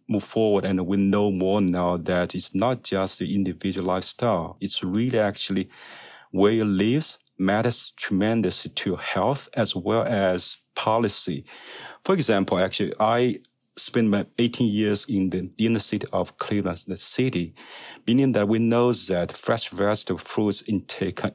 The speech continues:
decrease your risk for many diseases, including obesity, heart disease,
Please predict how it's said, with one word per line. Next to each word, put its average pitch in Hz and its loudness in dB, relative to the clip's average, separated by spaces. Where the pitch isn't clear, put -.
decrease 101 -2
your 90 0
risk 101 -2
for 95 0
many 123 2
diseases, 90 -6
including 95 -2
obesity, 110 -4
heart 101 -2
disease, 101 -2